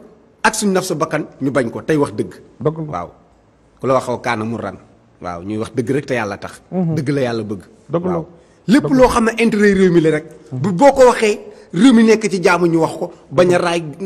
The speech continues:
Speaker 1: sangal.
Speaker 2: Par ma ngoone.
Speaker 1: Waaw.
Speaker 2: Wax ji deux minutes lañ la may.
Speaker 1: Waaw.
Speaker 2: Dama bëgg nga wax ma ci date bi, s'il vous plaît.
Speaker 1: Waaw, waaw, ci laa nekk nii, ci laa
Speaker 2: Waaw.
Speaker 1: nekk nii.
Speaker 2: Mais moom il faut mu
Speaker 1: Waaw,
Speaker 2: gaaw.
Speaker 1: fi mu toll nii.
Speaker 2: Waaw.
Speaker 1: Nit mën naa am ab datam.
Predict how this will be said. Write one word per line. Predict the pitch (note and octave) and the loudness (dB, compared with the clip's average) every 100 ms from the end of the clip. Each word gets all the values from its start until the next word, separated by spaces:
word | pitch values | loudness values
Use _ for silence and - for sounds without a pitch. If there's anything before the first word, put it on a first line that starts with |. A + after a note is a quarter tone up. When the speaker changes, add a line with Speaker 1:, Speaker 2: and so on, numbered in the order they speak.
| D3+ D#3+ E3+ | -6 -6 -8
Speaker 1:
sangal. | E3 G3+ F#3 F#3 - - - - - - - - - - - | -4 -2 0 4 6 6 6 6 6 4 -2 -8 -16 -12 0
Speaker 2:
Par | A#3 | 4
ma | B3+ | 4
ngoone. | C4+ C4 A3+ C3 - - | 6 6 4 -2 -14 -18
Speaker 1:
Waaw. | - A#2 A2+ A#2 C#3+ | -12 -8 0 2 2
Speaker 2:
Wax | C3+ A3 G3+ | 2 2 2
ji | A3+ | 0
deux | D3+ C#4 | 6 8
minutes | C4 B3 G#3+ | 8 6 4
lañ | A#3+ A#3 | 2 4
la | A#3+ | 4
may. | A#3+ A#3 C#3 - | 4 0 -2 -2
Speaker 1:
Waaw. | A2+ B2 - | 0 0 -2
Speaker 2:
Dama | A#2+ B3+ D4+ | 2 4 6
bëgg | A#3 B3+ B3 | 4 4 6
nga | A#3 | 6
wax | A#3+ A3+ | 6 6
ma | B3 | 4
ci | G#3+ | 4
date | F#3+ A#3+ | 4 2
bi, | A3+ D4 | 4 2
s'il | C4 | 2
vous | A#3 | -2
plaît. | C4 E4 - | 2 2 2
Speaker 1:
Waaw, | B2+ C3+ | 2 4
waaw, | D3 | 4
ci | A3 | 4
laa | A#3 | 2
nekk | G#3+ G#3 | 4 2
nii, | F3 E3+ | 2 2
ci | G#3+ | 4
laa | F#3+ | 2
Speaker 2:
Waaw. | |
Speaker 1:
nekk | F3 D3+ | 2 0
nii. | D#3 G3+ | 0 4
Speaker 2:
Mais | A#3+ | 4
moom | A#3 C4 | 6 4
il | |
faut | C4+ D4+ | 4 4
mu | |
Speaker 1:
Waaw, | - | 6
Speaker 2:
gaaw. | B3+ | 8
Speaker 1:
fi | A#3 | 8
mu | A#3 | 6
toll | A3 | 6
nii. | G3 A3+ - - | 4 2 -2 -6
Speaker 2:
Waaw. | D#3 | 2
Speaker 1:
Nit | F3 C#4+ - | 4 4 6
mën | B3 | 4
naa | A#3 A3 | 4 4
am | G#3 F3 - | 4 2 0
ab | F3 | 0
datam. | D3 C3+ | 2 0